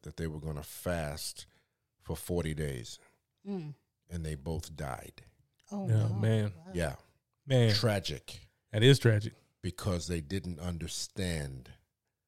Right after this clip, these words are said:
Speaker 1: that they could not make God move based on their fast. Fasting which leads me to my point. Fasting is not for God.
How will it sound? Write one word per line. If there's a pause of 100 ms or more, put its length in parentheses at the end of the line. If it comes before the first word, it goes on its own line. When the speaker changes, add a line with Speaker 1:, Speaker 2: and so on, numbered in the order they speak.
(240)
Speaker 1:
that
they
could
not
make (200)
God
move (1040)
based
on (180)
their
fast.
Fasting (340)
which
leads
me
to
my
point.
Fasting
is
not
for
God.